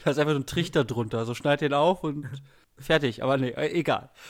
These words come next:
Und <laughs> also sie, sie rettet ihn, er geht natürlich dann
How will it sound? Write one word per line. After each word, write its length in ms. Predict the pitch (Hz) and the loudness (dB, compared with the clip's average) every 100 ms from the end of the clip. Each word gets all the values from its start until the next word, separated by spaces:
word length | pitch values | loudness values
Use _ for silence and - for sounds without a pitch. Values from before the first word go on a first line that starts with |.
| 131 - | -8 -2
Und 240 | 139 - 185 - 202 - _ | -2 0 -4 -4 -6 -8 _
<laughs> 540 | _ _ _ _ _ - | _ _ _ _ _ -6
also 180 | 156 156 | -4 -4
sie, 180 | 135 131 - | -10 -14 -14
sie 260 | 123 160 | -6 -4
rettet 400 | 180 143 185 170 | -2 -2 -2 -6
ihn, 240 | - 180 208 | -8 -8 -6
er 340 | - 147 170 | -4 -2 -2
geht 240 | 160 160 151 | -2 -6 -6
natürlich 400 | 151 147 151 - | -8 -6 -6 -2
dann 320 | 135 131 | -2 -2